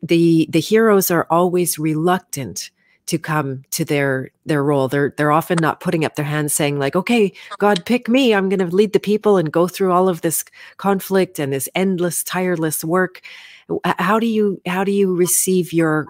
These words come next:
calling? Is it, are you, are you fully at peace and, and acceptance with it? Or, and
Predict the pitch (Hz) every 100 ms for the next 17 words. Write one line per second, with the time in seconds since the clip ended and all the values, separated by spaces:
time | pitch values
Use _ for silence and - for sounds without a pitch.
0 | _ - 165 156 135 117 147 - 147 -
1 | - - 160 160 160 156 160 156 156 -
2 | 180 180 190 180 - - _ 156 151 -
3 | 180 190 - 156 143 147 143 - - -
4 | - 185 - 185 180 185 - 151 143 139
5 | - - - 160